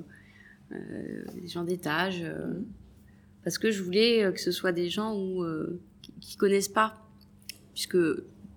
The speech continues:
Speaker 1: jour même, tu as un, un commis que tu ne connais pas, il faut que tout ce que tu dis, ce soit limpide.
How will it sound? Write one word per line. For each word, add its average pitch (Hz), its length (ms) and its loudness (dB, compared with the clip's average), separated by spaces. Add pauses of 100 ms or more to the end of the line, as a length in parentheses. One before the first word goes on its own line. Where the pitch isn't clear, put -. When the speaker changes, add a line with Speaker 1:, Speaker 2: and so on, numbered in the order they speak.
Speaker 1:
jour 175 280 4
même, 202 240 6
tu - 160 0
as 165 60 6
un, 156 320 4
un 151 60 -2
commis 190 320 4
que - 60 -6
tu 175 60 4
ne 160 60 2
connais 180 280 2
pas, 247 260 -2 (1300)
il 165 80 -4
faut 220 180 2
que 220 120 4
tout - 160 2
ce - 60 -8
que 214 100 0
tu 180 180 -4
dis, 202 200 2
ce 190 200 2
soit 196 300 2
limpide. 185 520 -4